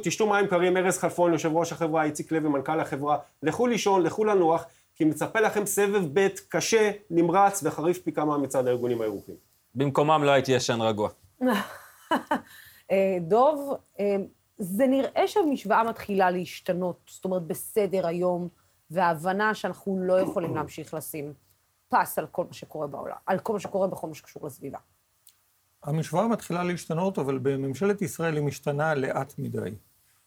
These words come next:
Speaker 4: תראי מה קרה כאן. הייתה פה מערכה ציבורית מדהימה. היו פה, אה, כל גורמי המקצוע, הבריאותיים, הסביבתיים,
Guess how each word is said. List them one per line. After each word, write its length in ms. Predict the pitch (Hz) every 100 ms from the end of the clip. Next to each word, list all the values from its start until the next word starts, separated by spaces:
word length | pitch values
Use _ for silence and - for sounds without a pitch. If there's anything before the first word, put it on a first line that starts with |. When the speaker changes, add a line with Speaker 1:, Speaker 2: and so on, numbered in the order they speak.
| _
Speaker 4:
תראי 220 | - 147 208
מה 140 | 233
קרה 300 | 220 147 190
כאן. 200 | 190 110 101 98 -
הייתה 240 | 135 143 196
פה 180 | 226 208
מערכה 440 | 170 143 135 151
ציבורית 580 | 160 170 139 135 147 143
מדהימה. 460 | 147 120 117 107 110 - _ _ _ _ _ 139
היו 300 | 151 220 214
פה, 400 | 220 208 214 -
אה, 100 | - 147
כל 240 | - 226 240
גורמי 280 | 226 196 190
המקצוע, 640 | 180 160 - - 156 - - _ -
הבריאותיים, 880 | 151 135 151 170 147 190 180 151 107 101 _ _ -
הסביבתיים, 920 | 147 143 170 156 175 185 170 165 135